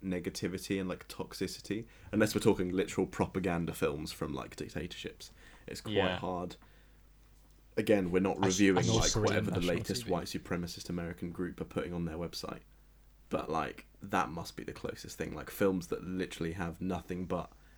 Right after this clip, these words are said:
Speaker 1: a direct negative impact
Speaker 2: Yeah.
Speaker 1: on their audience.
Speaker 2: So, um, I, I haven't ever seen a zero.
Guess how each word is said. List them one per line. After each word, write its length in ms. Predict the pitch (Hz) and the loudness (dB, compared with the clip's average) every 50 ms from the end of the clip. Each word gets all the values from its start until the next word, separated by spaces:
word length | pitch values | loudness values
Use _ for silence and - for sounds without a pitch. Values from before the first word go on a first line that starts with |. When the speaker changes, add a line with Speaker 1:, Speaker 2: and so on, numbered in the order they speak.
| - - | -14 -14
Speaker 1:
a 40 | |
direct 680 | 82 - - 92 85 82 82 85 - - - - - - | -10 -4 -2 0 0 2 0 0 -2 -4 -6 -8 -10 -8
negative 560 | - 90 87 85 85 - - - 82 82 - - - | -4 -2 -2 -2 -2 -4 -4 -6 -6 -6 -6 -12 -12
impact 460 | 85 85 82 - - - 90 - 104 | -12 -12 -12 -12 -10 -8 -6 -2 0
Speaker 2:
Yeah. 160 | 98 92 87 - - - | 0 0 -2 -4 -8 -10
Speaker 1:
on 140 | - 87 85 | -10 -8 -8
their 140 | 78 80 87 | -8 -8 -8
audience. 540 | 85 - - - - - - - - - - - - - - - - - - - - - - - - | -8 -8 -10 -12 -18 -18 -18 -18 -20 -20 -20 -20 -20 -20 -20 -20 -20 -20 -20 -20 -20 -20 -20 -16 -12
Speaker 2:
So, 360 | - - - 107 98 98 98 | -8 -2 0 0 0 2 2
um, 360 | 101 98 98 98 98 98 - - - - - - - - | 0 0 -2 -2 -6 -8 -10 -14 -20 -20 -20 -12 -2 4
I, 180 | 107 110 107 - | 6 6 6 8
I 140 | 110 113 107 | 8 8 8
haven't 280 | 113 127 123 123 - | 8 6 2 2 2
ever 180 | - 120 107 110 | 0 0 0 2
seen 240 | - - 107 95 95 | 0 2 2 2 0
a 40 | 95 | 2
zero. 440 | 98 101 95 98 98 101 104 110 | 2 2 4 4 4 2 2 0